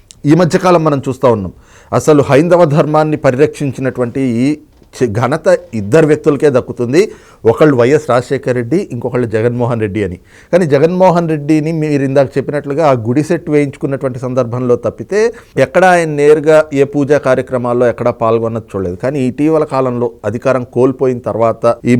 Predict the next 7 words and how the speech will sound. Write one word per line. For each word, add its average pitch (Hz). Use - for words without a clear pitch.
ముఖ్యంగా 143
తిరుమల 151
అంశాలు, 117
అక్కడ 123
జరిగినటువంటి 127
ఏదైతే 127
పూర్తిగా 165